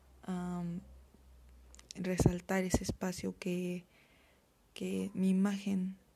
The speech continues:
como lo dije, interactúe con el espectador y con el entorno en el que se encuentra,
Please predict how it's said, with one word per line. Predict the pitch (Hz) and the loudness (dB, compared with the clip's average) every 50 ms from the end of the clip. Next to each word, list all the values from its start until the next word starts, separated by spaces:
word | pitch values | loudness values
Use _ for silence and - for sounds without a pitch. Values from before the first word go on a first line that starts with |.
| - - - | -20 -18 -10
como | - 180 180 180 175 | -6 -2 -2 0 0
lo | 175 175 | 0 0
dije, | 175 175 180 - - 185 175 175 - | -2 -2 -4 -4 -6 -6 -6 -4 -2
interactúe | 185 180 180 - 180 175 175 175 - - - 202 190 180 180 185 | -2 -2 -2 -2 -2 -4 -4 -6 -8 -6 -2 0 0 0 -2 -4
con | - - 180 170 165 165 165 185 185 180 - - - | -6 -6 -6 -4 -2 -2 -2 -4 -4 -6 -8 -14 -12
el | - 196 | -8 -6
espectador | 180 - - - 170 - - - 170 170 170 175 175 - _ _ - - - - - - - _ _ - | -6 -6 -6 -8 -8 -8 -6 -6 -4 -2 -2 -4 -4 -6 _ _ -20 -20 -20 -20 -20 -20 -20 _ _ -8
y | - 180 | -8 -6
con | - - 180 175 | -4 -4 -4 -2
el | 175 170 175 170 | -2 -2 -2 -2
entorno | 165 160 160 165 - 190 190 185 180 175 | -2 -2 -4 -4 -2 -2 -2 0 0 0
en | 180 180 | 2 0
el | 175 175 180 | 0 -2 -2
que | - 185 | -4 -6
se | - - 185 | -6 -4 -4
encuentra, | 170 175 - - 185 180 180 - 185 185 196 | -4 -4 -2 0 0 0 2 2 0 0 -2